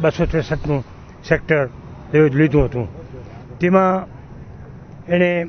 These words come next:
સરકાર સાથેથી જીપર્સ લઈ અને બોગસ દસ્તાવેજ બનાવી અને વેચી નાખ્યા. આમાં જે કૃત્રિમ દસ્તાવેજ થયા, તે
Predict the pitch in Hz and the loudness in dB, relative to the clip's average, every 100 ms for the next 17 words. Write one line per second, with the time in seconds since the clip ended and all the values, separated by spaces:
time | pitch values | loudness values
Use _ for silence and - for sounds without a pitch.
0 | - - - - - - - 160 175 185 | -8 -18 -16 -16 -14 -14 -2 0 4 2
1 | 170 175 175 180 160 151 147 175 - 170 | 2 0 0 0 2 2 4 2 4 4
2 | 175 - - - - - - - - 175 | 4 -2 -16 -16 -16 -16 -16 -14 -6 2
3 | 175 170 170 156 160 156 170 - 160 - | 2 2 -2 0 4 6 4 4 2 4
4 | 165 160 165 190 143 123 - - - - | 2 4 4 4 2 -2 -8 -16 -16 -16
5 | - - - 165 165 147 165 156 135 127 | -16 -16 -10 0 2 4 2 2 0 -2
6 | 127 104 - - - - - - - - | -4 -4 -10 -18 -18 -16 -14 -14 -14 -10
7 | - 185 196 196 196 - - - - - | 0 2 4 2 0 -4 -12 -16 -16 -18
8 | - 160 185 175 - 160 185 175 165 - | -4 2 4 4 0 0 2 4 4 4
9 | 185 180 202 185 120 - - - - - | 4 4 2 0 0 -10 -16 -16 -16 -16
10 | - 175 | 2 4